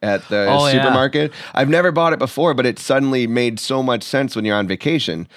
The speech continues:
Speaker 1: because it's the
Speaker 2: So
Speaker 1: two
Speaker 2: you put
Speaker 1: things
Speaker 2: it in
Speaker 1: together.
Speaker 2: the fridge, and then the peanut butter,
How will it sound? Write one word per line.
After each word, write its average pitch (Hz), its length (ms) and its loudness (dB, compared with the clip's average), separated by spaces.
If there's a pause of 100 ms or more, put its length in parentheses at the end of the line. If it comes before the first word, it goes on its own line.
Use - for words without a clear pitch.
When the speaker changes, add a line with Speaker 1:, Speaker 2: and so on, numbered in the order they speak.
(320)
Speaker 1:
because 117 460 0
it's - 420 -6 (240)
the 110 120 -4
Speaker 2:
So - 140 2
Speaker 1:
two 240 60 4
Speaker 2:
you 240 60 2
put 196 80 2
Speaker 1:
things - 160 4
Speaker 2:
it 202 80 2
in 190 60 4
Speaker 1:
together. - 280 2
Speaker 2:
the 202 60 4
fridge, 135 400 2
and 131 160 0
then 131 140 0
the 120 100 -4
peanut 156 380 -4
butter, 104 480 -4